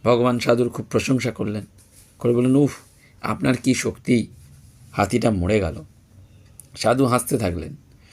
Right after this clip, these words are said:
তারপর ভগবান বলেন, "আচ্ছা মহারাজ, হাতিটাকে আবার বাঁচিয়ে দিতে পারবেন?" সাধু বললেন, "হ্যাঁ, তাও হতে পারে।" হাতি বাঁচ বলতেই হাতিটা উঠে দাঁড়ালো। দেখে ভগবান চুপ করে রইলেন। সাধু তখন জিজ্ঞাসা করলেন, "কি দেখলেন?"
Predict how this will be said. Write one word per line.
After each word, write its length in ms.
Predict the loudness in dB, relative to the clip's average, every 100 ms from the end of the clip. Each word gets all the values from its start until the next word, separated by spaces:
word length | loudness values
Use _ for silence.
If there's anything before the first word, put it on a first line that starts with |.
| -18 0
তারপর 280 | 0 2 2
ভগবান 400 | 2 2 0 0
বলেন, 220 | 0 -2
"আচ্ছা 220 | 0 2
মহারাজ, 540 | 2 4 2 0 -4 -16 -20 -20 -8
হাতিটাকে 500 | -2 0 0 0 2
আবার 160 | 2 2
বাঁচিয়ে 420 | 0 -2 0 0
দিতে 200 | 0 0
পারবেন?" 360 | 2 0 -2 -8 -16 -16 -16 -16 -20 -20 -6
সাধু 260 | 2 4 4
বললেন, 200 | 2 2
"হ্যাঁ, 120 | 2
তাও 240 | 2 2 2
হতে 200 | -2 -8 -16
পারে।" 120 | -20 -20 -20 _ -20 _ _ _ _
হাতি 320 | -4 -2 0
বাঁচ 380 | 0 2 2 0
বলতেই 420 | -2 0 2 2
হাতিটা 360 | 0 -2 -4 -4
উঠে 220 | -4 -8
দাঁড়ালো। 280 | -16 -18 -20 -20 -20 -20 -20 _ _ _ _ -20 -6
দেখে 200 | -2 0
ভগবান 440 | 0 -2 -2 -2 -2
চুপ 280 | -4 -4 -4 -4
করে 180 | -4
রইলেন। 360 | -2 -4 -8 -10 -14 _ _ -20 -20 -20 -20 -20 -10
সাধু 360 | -2 0 0
তখন 320 | -2 -2 0 0
জিজ্ঞাসা 400 | -2 -2 -2 -2
করলেন, 360 | -2 0 -2
"কি 180 | -2 -4
দেখলেন?" 480 | 0 0 0 -2